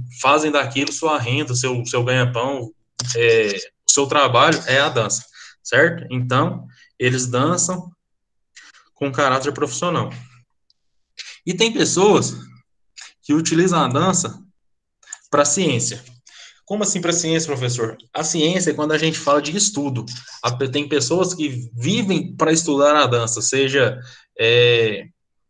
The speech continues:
o que que eles buscam através dessas, desses estudos de dança? Eles buscam conhecimento, né, com certeza, é, através do, da história daquela dança, e assim eles podem recriar novos estilos de musicais, novos estilos de dança.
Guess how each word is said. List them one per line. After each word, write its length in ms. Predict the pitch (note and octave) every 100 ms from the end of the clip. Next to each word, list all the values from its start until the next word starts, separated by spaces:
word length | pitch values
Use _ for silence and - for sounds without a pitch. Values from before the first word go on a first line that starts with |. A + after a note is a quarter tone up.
| _ _ _ _ _ - -
o 80 | C3
que 100 | F3
que 80 | G3
eles 160 | F#3+
buscam 560 | D#3+ C#3+ D3 F#3+ F#3+ D#3+
através 380 | C#3+ C#3+ C#3 C3+
dessas, 320 | C3 C3+ B2+
desses 300 | B2+ B2 B2+
estudos 320 | B2 - B2+
de 100 | B2
dança? 340 | B2 B2+ B2 - - -
Eles 240 | - C3 B2+
buscam 340 | C3 D3+ D3+
conhecimento, 760 | D#3 D#3+ E3 D3 B2 F3 G#3 D3
né, 240 | D3+ - -
com 80 |
certeza, 560 | A2+ A#2 A2+ C#3+ F3 F3 _ - -
é, 220 | B2 C3
através 680 | - C3+ D#3 D#3 C3 D3 -
do, 400 | F3 F3+ C#3 - -
da 140 | D3
história 480 | F#3+ - - D#3 F#3+
daquela 400 | F#3+ F#3+ F3 D#3+
dança, 400 | C3 C3 F#3 -
e 140 | D#3+ D#3+
assim 380 | D3+ E3+ G3 F#3+
eles 200 | E3 D#3+
podem 320 | E3 D#3+ D#3+
recriar 760 | B2+ G3 - - E3+ D3+ G3 F3
novos 440 | D3+ E3 A#3+ A#3+
estilos 420 | G3 F#3 F3+ F3+
de 100 | E3
musicais, 540 | F3+ F3 - E3+ G#2 - _ - _ -
novos 300 | C3 E3+ F3
estilos 320 | - E3+ D#3+
de 80 | F#3+
dança. 340 | F#3+ B2 B2